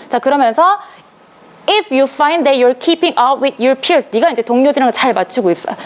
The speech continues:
제가 이제 실력반, 최상위반 친구들 가-, 데리고 있는데 그 애들이 실력 최상에 맞게 잘 따라가고 있으면 아이들이 마음이 편안합니다. You're likely to feel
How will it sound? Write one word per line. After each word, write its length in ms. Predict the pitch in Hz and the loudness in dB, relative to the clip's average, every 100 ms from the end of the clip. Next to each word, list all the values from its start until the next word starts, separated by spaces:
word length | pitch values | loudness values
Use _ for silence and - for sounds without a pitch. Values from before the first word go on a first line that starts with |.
| - | -10
제가 240 | - 226 240 | -4 -2 0
이제 100 | 202 | 0
실력반, 500 | 349 370 370 359 302 | 2 2 0 0 0
최상위반 440 | 403 415 403 339 | 0 0 0 -2
친구들 260 | 311 320 302 | 0 2 2
가-, 180 | - 196 - - | 0 -4 -6 -2
데리고 280 | 233 269 233 | 0 2 0
있는데 320 | 190 330 294 - - | 0 0 -2 -6 -12
그 120 | - 294 | -2 2
애들이 600 | 196 214 262 330 415 415 | 4 4 2 2 2 -2
실력 360 | - 359 359 359 | -2 2 2 0
최상에 300 | 349 349 349 | 0 2 2
맞게 260 | 220 277 | 2 -2
잘 380 | 277 - - 381 | -4 -2 0 2
따라가고 420 | 370 359 349 226 | 2 2 2 0
있으면 220 | 220 254 185 | -2 0 0
아이들이 360 | 190 233 349 349 - | 2 2 0 -2 -6
마음이 320 | - 190 202 | -2 0 0
편안합니다. 640 | 233 - 427 403 185 175 190 - - | -4 0 2 2 0 0 -2 -6 -2
You're 180 | 285 294 | 2 4
likely 400 | 311 359 392 381 | 2 2 0 0
to 120 | 370 | 0
feel 240 | 330 311 | 0 0